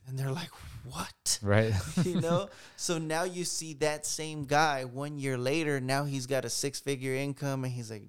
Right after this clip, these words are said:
Speaker 1: "Dude,
Speaker 2: Mm-hmm.
Speaker 1: like, it's so different now, and I'm working, like, a fraction of what I was working before."
Speaker 2: Right.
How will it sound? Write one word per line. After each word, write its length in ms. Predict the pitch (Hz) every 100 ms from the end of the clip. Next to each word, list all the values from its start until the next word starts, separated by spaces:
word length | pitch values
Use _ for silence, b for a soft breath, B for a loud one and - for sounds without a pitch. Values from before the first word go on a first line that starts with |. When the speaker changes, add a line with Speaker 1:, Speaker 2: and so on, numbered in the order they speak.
| -
Speaker 1:
"Dude, 500 | - 123 131 82 - 123 b b
Speaker 2:
Mm-hmm. 240 | 101 104
Speaker 1:
like, 140 | 107 117
it's 220 | 131 -
so 440 | - - 131 127
different 480 | 123 135 160 135 107
now, 280 | 104 87 50
and 160 | 117 127
I'm 220 | 135 135
working, 400 | 131 143 143 143
like, 240 | 135 131
a 80 | 139
fraction 580 | - - 175 202 - 151
of 80 | 135
what 100 | 135
I 60 |
was 180 | 123 117
working 380 | 120 120 - 107
before." 460 | 104 - - - -
Speaker 2:
Right. 300 | 95 92